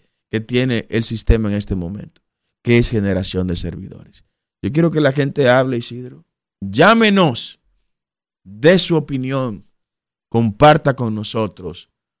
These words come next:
lo que usted piensa. Ocho cero nueve, seis ocho dos, nueve ocho cincuenta. Llenas de una vez las líneas. Gracias, Señor, por esta audiencia. La línea internacional, uno ocho tres tres,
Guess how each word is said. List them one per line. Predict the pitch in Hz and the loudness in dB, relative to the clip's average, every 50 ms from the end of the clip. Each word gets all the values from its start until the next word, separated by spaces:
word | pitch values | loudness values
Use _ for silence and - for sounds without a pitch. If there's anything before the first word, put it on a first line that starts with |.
| _ - | _ -8
lo | 101 101 95 | -8 -6 -6
que | 98 101 | -4 -6
usted | 101 101 - 107 98 85 | -8 -6 -6 -6 -6 -6
piensa. | _ - 98 - 90 - - - 92 110 | _ -14 -16 -16 -12 -10 -10 -6 -2 2
Ocho | 143 147 151 156 165 | 2 2 2 2 -2
cero | 143 147 139 135 131 | -4 -4 -4 -6 -6
nueve, | 127 123 113 95 92 85 - _ _ _ _ _ _ _ _ _ _ _ _ _ _ _ _ _ _ _ _ _ _ _ _ _ _ _ - | -6 -6 -6 -8 -8 -10 -14 _ _ _ _ _ _ _ _ _ _ _ _ _ _ _ _ _ _ _ _ _ _ _ _ _ _ _ -8
seis | - - 170 175 180 175 - - - | -4 0 4 4 4 4 4 2 0
ocho | 143 151 139 - 147 131 | 0 0 2 2 0 2
dos, | 131 156 156 143 139 120 - - - - | 4 4 4 4 4 0 -2 -6 -8 -6
nueve | 113 110 110 107 110 120 | -2 0 2 4 4 6
ocho | 135 147 143 156 170 | 6 4 4 2 0
cincuenta. | 156 185 196 190 170 - 214 202 190 160 135 - - 92 85 - _ _ 90 | 0 2 0 0 2 4 4 4 4 2 -2 -6 -8 -8 -8 -10 _ _ _
Llenas | - - 98 90 104 123 143 160 175 170 | -16 -14 -12 -8 -8 -6 -2 -2 0 0
de | 180 180 | -2 -2
una | 185 185 170 | -2 -2 -2
vez | 175 196 202 | -2 -2 -2
las | 190 165 151 | -2 0 -2
líneas. | 156 190 208 196 165 139 117 104 104 - - - _ _ _ | -2 -2 -4 -6 -6 -8 -8 -10 -12 -16 -20 -20 _ _ _
Gracias, | 82 95 123 151 139 - 127 120 | -4 -2 -2 -2 -2 -6 -8 -10
Señor, | 123 113 104 113 135 156 147 131 _ _ _ _ _ _ _ _ | -10 -12 -14 -12 -10 -10 -10 -10 _ _ _ _ _ _ _ _
por | - 104 117 | -4 -2 -2
esta | 127 123 - 127 | -2 -2 -2 -4
audiencia. | 110 101 101 117 127 123 120 110 - 107 101 | -4 -2 -2 -2 -2 -2 -2 -4 -6 -4 -2
La | 104 | -2
línea | 107 139 185 208 | -2 0 0 0
internacional, | 196 165 196 190 185 170 175 180 190 180 170 | 0 0 0 -2 -2 -2 -2 -2 0 0 0
uno | 185 208 208 190 175 180 | 0 0 0 0 0 0
ocho | 185 175 160 165 151 | 0 0 0 -4 -4
tres | 139 131 127 123 - | -4 -6 -10 -10 -10
tres, | - 101 92 87 - - | -14 -14 -14 -14 -16 -18